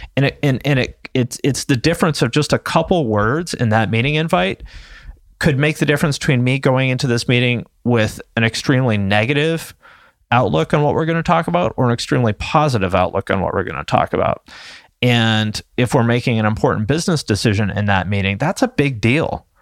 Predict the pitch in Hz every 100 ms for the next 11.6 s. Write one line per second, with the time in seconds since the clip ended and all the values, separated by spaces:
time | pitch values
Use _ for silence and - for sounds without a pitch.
0 | _ 113 123 175 160 131 139 170 175 -
1 | 143 151 117 76 87 - _ _ - 123
2 | 110 123 - 120 - - _ _ _ -
3 | 110 113 110 - 95 110 101 110 151 131
4 | - - 127 123 131 139 113 120 127 117
5 | 165 95 85 - - - _ 117 143 143
6 | 123 - - - 123 131 147 156 143 -
7 | 131 113 - _ - - 127 131 131 131
8 | 127 127 98 - 123 101 143 - 143 135
9 | - 135 110 101 113 101 - - - 127
10 | - 104 98 - 104 - 104 98 104 104
11 | 95 104 87 - -